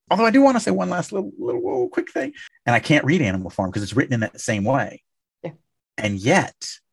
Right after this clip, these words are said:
Speaker 1: nineteen eighty-four is written in Limited. It was so beautiful. We're talking about in the forties, and it was, I,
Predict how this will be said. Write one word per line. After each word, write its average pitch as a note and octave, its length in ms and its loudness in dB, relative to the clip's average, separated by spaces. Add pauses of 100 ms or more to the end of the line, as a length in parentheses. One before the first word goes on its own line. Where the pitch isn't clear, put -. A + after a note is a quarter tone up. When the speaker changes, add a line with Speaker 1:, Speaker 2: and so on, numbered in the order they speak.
(140)
Speaker 1:
nineteen C#3 480 0
eighty-four B2+ 880 -4 (180)
is C3 200 -4
written E3 400 -8
in F3 280 0
Limited. E4+ 840 4 (400)
It - 140 0
was E3+ 200 6
so B3+ 540 4
beautiful. C4 360 2
We're G3+ 60 2
talking C4+ 200 2
about A3+ 140 0
in G3 80 0
the E3+ 80 4
forties, A3+ 1000 0 (320)
and D#3+ 100 2
it F3 80 0
was, D#3+ 220 4 (440)
I, D3+ 160 4